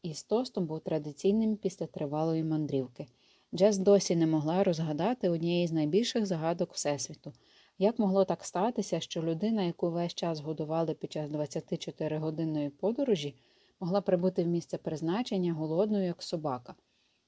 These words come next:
А ще науці не завадить пояснити унікальні цілющі властивості полуничного варення і масла на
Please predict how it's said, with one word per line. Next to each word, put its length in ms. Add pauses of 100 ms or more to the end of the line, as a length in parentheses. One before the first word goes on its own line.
(160)
А 120
ще 220
науці 420
не 160
завадить 480
пояснити 720
унікальні 560
цілющі 480
властивості 640
полуничного 680
варення 460
і 100
масла 380
на 160